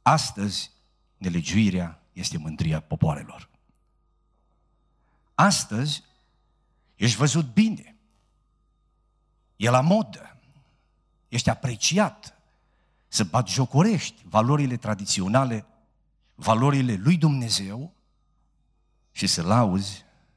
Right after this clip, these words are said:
nelegiuirea. Pământul s-a stricat rău de tot. Familia se destramă,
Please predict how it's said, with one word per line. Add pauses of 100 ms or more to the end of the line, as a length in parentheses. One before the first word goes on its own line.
(220)
nelegiuirea. (840)
Pământul
s-a
stricat
rău
de
tot. (1200)
Familia
se
destramă,